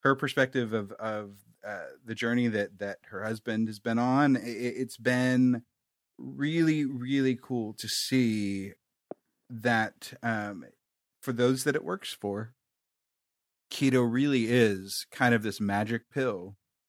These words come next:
for a lot, a lot of people. And, um, it, it's, it's a way of eating that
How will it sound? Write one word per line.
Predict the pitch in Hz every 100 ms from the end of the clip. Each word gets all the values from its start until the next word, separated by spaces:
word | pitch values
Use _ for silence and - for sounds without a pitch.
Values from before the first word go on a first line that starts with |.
| _
for | 127 107
a |
lot, | 101 98 98 107 113
a |
lot | 110 107
of | 107
people. | 113 107 90 80 _ -
And, | 113 104 101 101 101 95 95 - 98
um, | 101 95 92 92 - _
it, | 113 104
it's, | 101 98 -
it's | 104 107
a |
way | 98 98 104 110
of | 101
eating | 107 104 101 95
that | 95 92